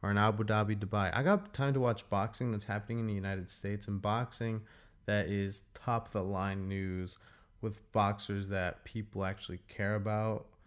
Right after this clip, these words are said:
and have s-, potential superstar power. And,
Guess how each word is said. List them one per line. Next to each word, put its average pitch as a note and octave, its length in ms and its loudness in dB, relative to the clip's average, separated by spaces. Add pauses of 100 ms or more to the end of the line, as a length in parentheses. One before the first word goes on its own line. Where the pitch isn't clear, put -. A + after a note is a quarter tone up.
(920)
and G2+ 120 -2
have F#2+ 360 -4 (480)
s-, - 460 -6
potential G2 800 -4 (180)
superstar G2+ 600 -6
power. E2+ 440 -4 (580)
And, F#2+ 480 2